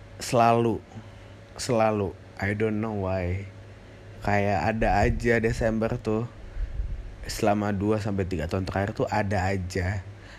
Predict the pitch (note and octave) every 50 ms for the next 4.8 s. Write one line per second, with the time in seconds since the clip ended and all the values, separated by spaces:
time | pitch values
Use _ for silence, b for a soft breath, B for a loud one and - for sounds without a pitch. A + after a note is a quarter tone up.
0 | B B - - A#2 B2 - - - C#3+ C3 D#2 C#2 F#2 F#2 - - G#2+ B2 -
1 | - B2+ A2+ G2 F2+ D2 B1 C#2+ C#2 D2 D#2+ B2+ C#3+ C#3 C#3+ C#3 C3+ C3+ C3+ B2+
2 | A2 F#2+ A2 B2+ - A#2 G2+ G#2 G#2 G#2 A2 G#2 G2 G#2 A2+ A2+ G#2 G2+ G#2 G2+
3 | G2 G2+ G2+ A2 A#2 G#2+ G#2 B B B B B B B B - B B B B
4 | B B B B B - F#2 F#2+ F2+ - G2+ F#2+ F#2 F2+ F2+